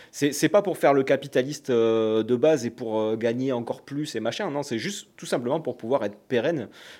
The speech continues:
euh, sans forcément gagner des, des, des mille et des cents, quoi.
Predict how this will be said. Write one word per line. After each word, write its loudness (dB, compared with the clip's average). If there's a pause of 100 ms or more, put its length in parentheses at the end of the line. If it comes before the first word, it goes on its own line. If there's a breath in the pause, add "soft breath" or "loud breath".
euh, -4
sans -4
forcément -4
gagner -2
des, -6
des, -10
des -8
mille 0
et 2
des -2
cents, -4
quoi. -8